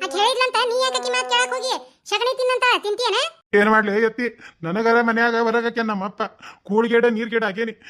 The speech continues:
Speaker 2: ಈಕಿ ರೇಣವ್ವ ನಾ ಹೇಳ್ದಂಗ್ ಕೇಳಿದ್ರ ಮೂರ್ ಹೊತ್ತು ಊಟ ನಮ್ಮ ಮಾವನ್ ಮಗಳು ಒಬ್ಬಾಕಿ ಅದಾಳ ಕೊಡಾಕಿ, ಆಕಿ ಕೂಟ ನಿನ್ ಲಗ್ನ ಮಾಡಿಸ್ತೀನಂದ್ಲ ಎತ್ತಿ. ಹಿಂಗಾಗಿ ಆಶೆಗೆ ಬಿದ್ದು ಆಕಿ ಏನ್ ಹೇಳ್ತಾ ಅದಕ್ಕೆ ಹ್ಞೂ ಅಂದ್ಬಿಟ್ ನೀವೇ. ಎತ್ತಿ, ಇದು ನನ್ನ ಕಾಲಲ್ಲ ಯವ್ವ, ಕೈ ಅಂತ ತಿಳ್ಕೊತೀನಿ.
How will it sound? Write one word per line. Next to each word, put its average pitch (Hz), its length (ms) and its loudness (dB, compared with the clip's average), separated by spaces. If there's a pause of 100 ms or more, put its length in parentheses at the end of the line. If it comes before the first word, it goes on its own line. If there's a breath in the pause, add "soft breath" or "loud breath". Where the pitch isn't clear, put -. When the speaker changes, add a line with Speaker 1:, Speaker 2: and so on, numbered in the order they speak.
(220 loud breath)
Speaker 2:
ಈಕಿ 226 300 -4
ರೇಣವ್ವ 226 340 2
ನಾ 220 160 0
ಹೇಳ್ದಂಗ್ 220 400 0
ಕೇಳಿದ್ರ 208 300 -2 (400 loud breath)
ಮೂರ್ 196 260 0
ಹೊತ್ತು 226 240 0
ಊಟ 233 200 -2 (280)
ನಮ್ಮ 202 200 -2
ಮಾವನ್ 208 280 0
ಮಗಳು 226 240 2
ಒಬ್ಬಾಕಿ 214 240 0
ಅದಾಳ 208 160 0
ಕೊಡಾಕಿ, 208 440 -6 (240 loud breath)
ಆಕಿ 190 200 -6
ಕೂಟ 233 220 2
ನಿನ್ 226 240 2
ಲಗ್ನ 202 240 -2
ಮಾಡಿಸ್ತೀನಂದ್ಲ 220 720 -2
ಎತ್ತಿ. 233 200 -4 (440 loud breath)
ಹಿಂಗಾಗಿ 233 440 2
ಆಶೆಗೆ 220 380 0
ಬಿದ್ದು 220 420 -2
ಆಕಿ 220 260 -6
ಏನ್ 226 320 0
ಹೇಳ್ತಾ 226 200 -2
ಅದಕ್ಕೆ 220 260 -2
ಹ್ಞೂ 226 160 0
ಅಂದ್ಬಿಟ್ 220 400 -2
ನೀವೇ. 208 500 -2 (920)
ಎತ್ತಿ, 226 340 0
ಇದು 226 120 0
ನನ್ನ 233 160 2
ಕಾಲಲ್ಲ 247 460 2
ಯವ್ವ, 226 300 -2
ಕೈ 220 260 -4
ಅಂತ 226 120 -4
ತಿಳ್ಕೊತೀನಿ. 196 540 -12